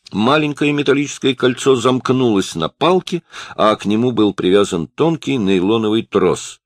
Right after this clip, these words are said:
Другой его конец Ли привязал к металлическому кольцу на этой стороне.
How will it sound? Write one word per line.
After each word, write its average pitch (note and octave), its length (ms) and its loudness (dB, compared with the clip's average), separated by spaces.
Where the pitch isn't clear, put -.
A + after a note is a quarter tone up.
Другой G2+ 440 4
его F2+ 200 4
конец G2 560 -2
Ли A2 420 0
привязал F2+ 560 0
к - 100 -14
металлическому G2 720 -2
кольцу E2 420 -4
на A2+ 160 2
этой C2 240 -4
стороне. C2+ 460 -8